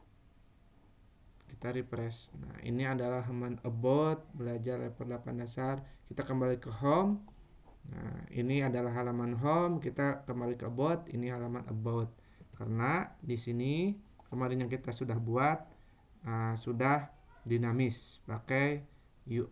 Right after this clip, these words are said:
R L home, di sini U R L about. Itu ya, tentang controller. Eh, untuk pertemuan kali ini saya kira cukup ya,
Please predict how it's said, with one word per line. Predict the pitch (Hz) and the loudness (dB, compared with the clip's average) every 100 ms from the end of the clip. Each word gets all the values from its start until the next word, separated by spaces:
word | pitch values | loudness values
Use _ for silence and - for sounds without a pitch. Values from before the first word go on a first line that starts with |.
| - | -4
R | 120 117 - | -2 -2 -6
L | 120 120 123 123 113 - - | -4 -2 -2 -6 -12 -16 -4
home, | 120 143 160 160 | 0 0 -2 -4
di | 156 | -6
sini | 113 110 113 143 156 156 - - - - - - - - | -4 -2 0 0 -2 -4 -8 -18 -20 -20 -20 -20 -14 -10
U | |
R | - 113 107 - | -4 -4 -4 -4
L | 131 - | -6 -6
about. | 117 107 107 107 107 - - - - - - | -8 -4 -2 -2 -4 -10 -20 -20 -20 -18 -6
Itu | - 143 | 2 6
ya, | 147 185 - - - | 6 2 -10 -20 -20
tentang | - 120 117 147 165 156 | -8 -6 2 2 4 0
controller. | 131 127 120 131 131 127 123 113 - - - - - - - - - - - - | -2 -4 -2 0 2 2 0 -6 -12 -20 -20 -20 -20 -20 -20 -20 -20 -20 -18 -8
Eh, | 120 120 123 123 123 120 123 120 113 - - - - 117 | -2 0 2 2 0 0 0 -2 -6 -10 -20 -20 -10 -2
untuk | 127 127 147 151 151 147 - - - - - - - - - - - | -2 2 4 6 4 0 -14 -20 -20 -20 -20 -20 -20 -20 -20 -20 -12
pertemuan | - - 139 139 139 | -6 2 6 6 4
kali | 139 143 135 | 4 4 4
ini | 131 170 170 | 4 2 2
saya | - 127 - | 0 -2 -2
kira | 131 123 131 - - | -2 0 0 0 0
cukup | 180 190 139 | 2 2 4
ya, | 135 170 | 4 4